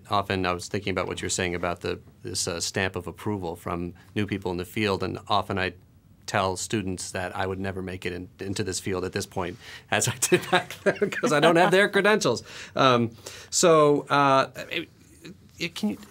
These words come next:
talk a little bit more about the overall scale? I mean, how big of an industry is this, and, and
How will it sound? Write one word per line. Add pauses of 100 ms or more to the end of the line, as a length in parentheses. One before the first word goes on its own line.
(480)
talk
a
little
bit
more
about (800)
the
overall
scale? (240)
I
mean,
how
big
of
an
industry (240)
is
this,
and, (120)
and